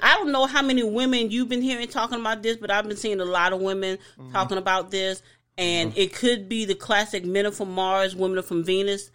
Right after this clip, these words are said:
Speaker 2: Mm-hmm.
Speaker 1: situation.
Speaker 2: Mm-hmm.
Speaker 1: But in all honesty, I will tell you that, that women are not receiving
Speaker 2: Mm-hmm.
Speaker 1: that every day.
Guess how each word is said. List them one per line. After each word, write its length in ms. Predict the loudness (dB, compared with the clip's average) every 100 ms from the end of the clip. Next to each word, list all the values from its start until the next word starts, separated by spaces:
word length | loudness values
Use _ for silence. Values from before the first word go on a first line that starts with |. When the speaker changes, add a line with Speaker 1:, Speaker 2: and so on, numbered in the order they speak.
| _ _ -20
Speaker 2:
Mm-hmm. 200 | -16 -4
Speaker 1:
situation. 800 | -2 0 2 2 0 -4 -4 -4
Speaker 2:
Mm-hmm. 240 | -6 -6 -6 4
Speaker 1:
But 400 | 6 6 4 0
in 160 | -2 0
all 280 | 2 2 0
honesty, 640 | 0 0 -2 -4 -8 -6 -2
I 200 | 2 2
will 180 | 2 -2
tell 320 | 2 2 2
you 280 | 0 -6 -2
that, 440 | 0 2 0 -4
that 320 | -2 -2 -2 -6 _ _ _ _ _ _ _ -6
women 540 | 2 4 4 2 0 -4 _ _ _ _ _ _ _ _ 2
are 180 | 6 6
not 320 | 8 6 6
receiving 840 | 0 0 2 4 4 2 -2 -4 -14 _ _
Speaker 2:
Mm-hmm. 180 | -20 -2
Speaker 1:
that 300 | 4 4 2 0
every 260 | 0 0
day. 300 | -4 -4 -6